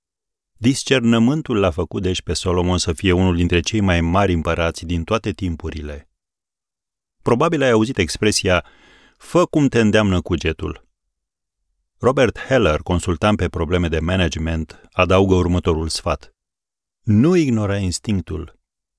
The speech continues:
dar să nu crezi niciodată că doar el este suficient.” Am încheiat citatul.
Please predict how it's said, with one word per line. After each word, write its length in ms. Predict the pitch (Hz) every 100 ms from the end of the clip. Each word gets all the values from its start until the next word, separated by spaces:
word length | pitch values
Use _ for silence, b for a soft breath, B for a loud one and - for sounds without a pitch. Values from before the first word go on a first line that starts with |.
| -
dar 140 | 104
să 140 | - 113
nu 120 | 104
crezi 280 | 98 90 98
niciodată 640 | 120 98 95 117 85 82
că 140 | - 76
doar 300 | 85 117 98
el 340 | 87 113 120
este 280 | 95 - 85
suficient.” 800 | - 78 90 - 78 71 - _ _ _ _ _ _ _
Am 140 | - 92
încheiat 220 | 82 82
citatul. 520 | - 78 78 80 71